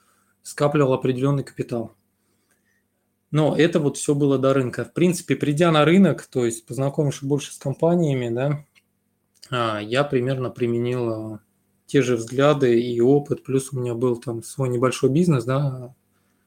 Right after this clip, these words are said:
а, благодаря которому я понимал, что такое выручка, что такое прибыль, что такое долги, что такое рентабельность,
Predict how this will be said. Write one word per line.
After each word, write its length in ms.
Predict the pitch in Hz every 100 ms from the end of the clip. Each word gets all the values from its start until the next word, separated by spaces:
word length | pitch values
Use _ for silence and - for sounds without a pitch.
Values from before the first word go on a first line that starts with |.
| _ _ _ -
а, 160 | 131 120
благодаря 380 | 127 135 131
которому 360 | 123 127 135 123
я 100 | 120
понимал, 360 | 120 123 127 117
что 200 | - 151
такое 240 | 135 131
выручка, 420 | 139 175 156 -
что 200 | 127 -
такое 340 | 127 127 127 117
прибыль, 380 | - 170 151 123
что 200 | - 135
такое 320 | 123 - 127
долги, 440 | 123 123 131 160
что 180 | - -
такое 300 | 127 - 131
рентабельность, 800 | 120 117 156 147 135 123 - -